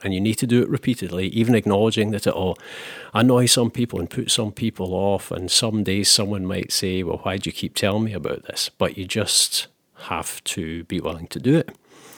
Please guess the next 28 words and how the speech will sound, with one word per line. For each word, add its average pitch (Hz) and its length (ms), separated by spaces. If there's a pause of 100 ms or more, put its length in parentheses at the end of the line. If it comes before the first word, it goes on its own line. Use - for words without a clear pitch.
(500)
Um, 92 580 (160)
so - 160
it's - 140
better 117 260
to - 100
get - 140
started - 460
early 92 260
on. 101 320
I, 104 80
the 95 160
worst 104 320
example 101 800
of 90 120
having 92 340
to 92 260
learn 90 260
to 87 100
do 92 160
promotion 92 680
is 85 460 (220)
writing 92 760 (540)
the 95 100
worst 95 580
content 101 640
that 90 140
a, 90 320 (180)
a 85 240